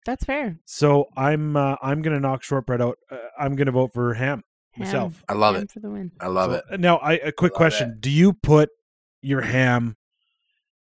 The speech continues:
Speaker 2: do you, like, put mustard on it or anything, or do you just
Speaker 1: Applesauce?
Speaker 2: or
Speaker 1: Isn't that
Speaker 2: applesauce,
Speaker 1: a
Speaker 2: or is
Speaker 1: thing?
Speaker 2: it, or is it just, uh, isn't that pork chops?
Speaker 1: No, I think, I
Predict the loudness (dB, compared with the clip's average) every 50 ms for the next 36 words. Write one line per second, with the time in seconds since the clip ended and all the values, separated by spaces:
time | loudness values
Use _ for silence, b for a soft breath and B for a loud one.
0 | _ _ _ 0 2 4 6 6 4 4 2 -2 -2 0 -2 -4 -4 -4 -2 -2
1 | 0 2 4 4 4 4 4 2 0 0 -4 _ -6 -4 -2 0 0 -2 -2 -2
2 | -2 -2 0 0 0 0 2 2 2 2 2 2 2 -2 -2 -6 -12 -20 _ _
3 | -2 0 0 0 0 -2 -2 -2 -2 2 4 4 4 4 2 -2 -4 0 4 4
4 | 4 4 6 4 2 2 0 _ 2 2 2 4 2 0 0 0 -2 -2 -2 -4
5 | -6 -8 -4 -4 -4 -4 -4 -6 -8 -8 -10 -10 -10 -10 -12 -12 -14 -18 _ _
6 | _ _ _ _ _ _ -12 -12 -10 -8 -8 -8 -8 -8 -12 -12 -10 -14 -14 -12
7 | _ -4 -4 -4